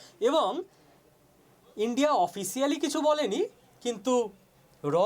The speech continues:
আরাকান আর্মিকে আরেকটু অ্যাক্টিভেট করেছে যে, আচ্ছা, ওরা বলছে যে ওই ইন্ডিয়ার সেভেন সিস্টার হচ্ছে ল্যান্ডলকড, এই জায়গাগুলোর সঙ্গে সমুদ্রপথের কোনো যোগাযোগ নেই, তো বাংলাদেশ দিয়েই নাকি বাণিজ্য আমাদের করতেই হবে,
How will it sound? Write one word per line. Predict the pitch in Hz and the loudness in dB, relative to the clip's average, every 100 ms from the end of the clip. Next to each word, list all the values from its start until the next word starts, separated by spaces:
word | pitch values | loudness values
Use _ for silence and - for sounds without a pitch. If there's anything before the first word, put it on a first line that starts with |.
| 240 233 - | 4 0 -2
আরাকান | 160 190 190 220 | -2 0 0 -2
আর্মিকে | 220 214 220 | -2 -2 -2
আরেকটু | 214 208 - | -2 -2 -4
অ্যাক্টিভেট | 202 180 202 202 - | -4 -4 -6 -6 -2
করেছে | 214 202 220 214 - - - _ - | -2 -2 -2 -4 -6 -20 -20 _ -6
যে, | |
আচ্ছা, | 269 277 320 311 254 302 339 _ _ _ 208 | -6 -4 0 2 2 -2 -6 _ _ _ -4
ওরা | 226 247 | 0 0
বলছে | 269 262 285 | -2 -2 -4
যে | 277 | 0
ওই | 269 277 262 - _ _ - - - | 0 0 -4 -8 _ _ -20 -20 -8
ইন্ডিয়ার | 208 220 226 254 | -4 -2 0 0
সেভেন | 254 190 175 220 | 0 -2 -2 -2
সিস্টার | 226 247 - 262 247 | -6 -10 -6 0 0
হচ্ছে | 208 233 - 254 | 0 -2 0 0
ল্যান্ডলকড, | 175 156 196 196 196 277 - - - _ | 0 -2 0 -2 2 2 0 -6 -20 _
এই | - 196 | -2 -2
জায়গাগুলোর | 175 185 180 202 196 208 208 | 0 0 0 -2 0 0 0
সঙ্গে | - 202 208 | -4 -2 -2
সমুদ্রপথের | 202 170 165 170 190 185 196 | -2 -6 -6 -6 -4 -4 -4
কোনো | 196 202 | -2 -2
যোগাযোগ | 151 143 151 202 208 | -2 0 0 0 -2
নেই, | 254 320 - - - _ - | -4 -6 -8 -16 -20 _ -6
তো | 165 | -4
বাংলাদেশ | 143 156 170 196 190 | -2 -2 0 2 0
দিয়েই | 160 247 262 | -4 -6 -4
নাকি | 247 240 | -4 -2
বাণিজ্য | 190 190 175 202 | -4 -4 -4 -4
আমাদের | 202 202 | -2 -4
করতেই | 196 165 156 214 220 | -4 -10 -8 -6 -2
হবে, | 247 311 | 0 0